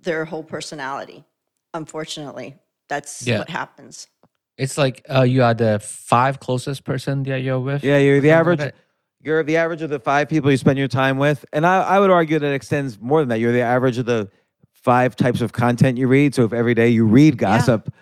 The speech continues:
Speaker 3: magazines, you're probably a gossip. Uh,
Speaker 1: Yeah.
Speaker 3: or as opposed to if every day you read, like, philosophical texts, maybe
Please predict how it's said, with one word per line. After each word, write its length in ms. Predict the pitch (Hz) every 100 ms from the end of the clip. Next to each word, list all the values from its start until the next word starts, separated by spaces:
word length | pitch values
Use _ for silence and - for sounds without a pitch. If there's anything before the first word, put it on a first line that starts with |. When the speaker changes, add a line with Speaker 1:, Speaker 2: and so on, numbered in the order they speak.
| _
Speaker 3:
magazines, 760 | 123 120 117 113 123 131 120 113
you're 100 | 113
probably 800 | 120 117 110 104 110 110 104 -
a 100 | -
gossip. 480 | 110 107 107 123 120 - _ _ _ -
Uh, 40 |
Speaker 1:
Yeah. 460 | 117 117 110 110 110
Speaker 3:
or 220 | 120 123
as 160 | 131
opposed 260 | 135 147 143
to 60 | 139
if 80 | 120
every 220 | 131 131
day 160 | 127
you 120 | 123 123
read, 340 | 120 123 123
like, 400 | 117 113 110 _ _ _ _
philosophical 680 | - 135 127 123 123 117 117
texts, 540 | 110 113 117 - - -
maybe 600 | 113 104 113 110 107